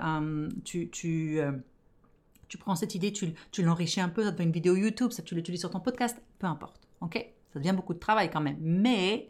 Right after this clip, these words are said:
c'est juste du travail que tu réutilises, c'est du recyclage de contenu, right ? Euh,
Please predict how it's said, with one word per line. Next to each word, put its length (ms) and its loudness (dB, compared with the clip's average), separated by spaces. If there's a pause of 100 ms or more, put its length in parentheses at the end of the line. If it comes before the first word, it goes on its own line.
(440)
c'est 140 -4
juste 200 0
du 80 -4
travail 280 2
que 80 -6
tu 140 -8
réutilises, 380 -2
c'est 60 0
du 120 -2
recyclage 800 0
de 60 -2
contenu, 460 -2
right ? 320 -4 (320)
Euh, 100 0